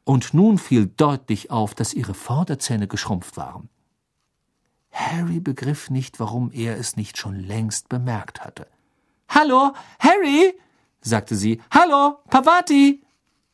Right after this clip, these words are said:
Pavati starrte Hermine mit unverhohlener Bestürzung an. Und sie war nicht die Einzige. Als sich die Türen der großen Halle öffneten, starkste Krumms Fanclub aus der Bibliothek vorbei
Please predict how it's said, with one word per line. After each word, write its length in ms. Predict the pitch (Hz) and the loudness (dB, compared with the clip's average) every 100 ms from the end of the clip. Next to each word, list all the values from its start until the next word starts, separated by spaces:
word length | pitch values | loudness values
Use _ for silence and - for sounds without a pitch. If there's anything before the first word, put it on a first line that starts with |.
| _ _ _ _ _ _ - | _ _ _ _ _ _ -4
Pavati 480 | 127 175 196 147 | 0 2 2 0
starrte 460 | 117 - 156 165 135 | -4 0 0 0 -2
Hermine 400 | 123 120 135 127 | 0 2 2 4
mit 240 | 113 - - | 2 -2 0
unverhohlener 840 | 170 185 - 120 - 123 113 107 | 2 2 0 -6 -2 0 2 0
Bestürzung 560 | 101 - 113 90 - 87 | -4 -6 -8 -8 -10 -12
an. 220 | 80 76 _ _ _ _ _ _ _ _ _ - | -12 -16 _ _ _ _ _ _ _ _ _ -4
Und 140 | 151 - | -2 0
sie 160 | 104 | -4
war 100 | 82 | -4
nicht 200 | 78 - | -14 -14
die 80 | 107 | -14
Einzige. 360 | 98 - 185 - _ _ _ _ _ _ _ _ _ _ | -12 -14 -16 -20 _ _ _ _ _ _ _ _ _ _
Als 240 | - 147 - | -2 -2 -2
sich 160 | 147 | -8
die 160 | - 143 | -6 -8
Türen 400 | - 240 233 123 | 0 0 2 0
der 100 | 101 | 0
großen 560 | 95 147 165 - 117 170 | 0 -2 -2 -4 -4 -2
Halle 200 | 165 107 | -2 -2
öffneten, 680 | 151 165 - - 120 143 _ _ - | -4 -8 -8 -8 -6 -8 _ _ -16
starkste 720 | - - 202 220 - - 113 | -10 -2 -2 -2 -10 -12 -12
Krumms 460 | - 226 233 202 | -8 -6 -6 -8
Fanclub 680 | - 185 180 196 - 170 170 | -6 -4 -2 -4 -6 -10 -8
aus 140 | 127 - | -10 -8
der 100 | 117 | -8
Bibliothek 480 | 113 104 - 170 | -6 -8 -6 -8
vorbei 380 | - 131 123 175 | -4 -4 -2 -4